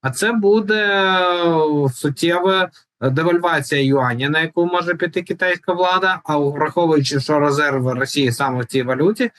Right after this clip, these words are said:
означатиме, що російські резерви скоротяться не через те, що вони їх будуть витрачати, а через те, що так, е, Китай вирішить. І тут, е, знову ж таки, подивимось за наступними подіями.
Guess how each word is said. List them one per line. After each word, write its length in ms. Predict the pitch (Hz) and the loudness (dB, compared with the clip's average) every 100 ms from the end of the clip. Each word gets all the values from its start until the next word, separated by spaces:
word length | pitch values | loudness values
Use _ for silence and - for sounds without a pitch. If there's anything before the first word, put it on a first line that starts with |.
| - _ | -18 _
означатиме, 640 | 135 135 143 156 165 185 170 | -2 0 0 0 -2 -2 -2
що 180 | 170 | 0
російські 460 | 151 143 160 151 160 | -2 0 -4 -2 -2
резерви 460 | 151 143 160 160 139 | 0 0 0 -2 -2
скоротяться 680 | - 147 165 143 135 151 | -2 0 -2 -4 -4 -2
не 200 | 143 139 | 0 0
через 280 | 131 143 143 | 0 -4 -2
те, 120 | 190 | -2
що 160 | 185 180 | 0 0
вони 160 | 151 | 2
їх 100 | 135 | 0
будуть 220 | 131 127 117 | 0 -2 -6
витрачати, 540 | 113 113 113 104 - - - - | -10 -6 -4 -6 -8 -20 -20 -8
а 120 | 131 | -4
через 260 | 131 151 143 | 0 -2 -2
те, 160 | 165 | -4
що 140 | 156 147 | -2 -2
так, 220 | 143 139 131 139 | -2 -2 -4 -2
е, 220 | 135 127 | 0 0
Китай 540 | 156 147 127 113 110 113 | -2 -2 -2 0 -2 0
вирішить. 540 | 170 196 - 123 - _ _ - | 0 0 0 -4 -6 _ _ -4
І 140 | 127 | -2
тут, 400 | - 170 180 165 | 2 2 2 0
е, 200 | 160 151 | 2 2
знову 200 | 135 156 | 2 0
ж 60 | 156 | -2
таки, 220 | 143 143 | -4 -2
подивимось 640 | 139 135 147 143 135 123 | -2 0 2 2 2 0
за 440 | 135 127 117 113 113 120 | 0 0 0 -2 -2 -2
наступними 540 | 123 147 131 123 110 | -2 -2 0 0 -2
подіями. 560 | 117 110 127 160 269 | -4 -2 0 2 0